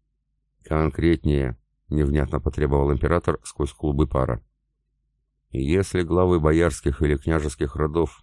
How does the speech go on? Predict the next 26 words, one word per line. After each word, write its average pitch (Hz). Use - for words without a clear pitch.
и 78
их 73
сыновья 76
ещё 82
могут 82
похвастаться 76
четвёртой 76
или 69
пятой 73
ступенью, 76
то 98
остальные 98
члены 98
рода 95
так 92
и 98
замирают 87
на 90
второй 78
или 80
третьей, 80
считая, 85
что -
и 82
так 73
неплохо. 67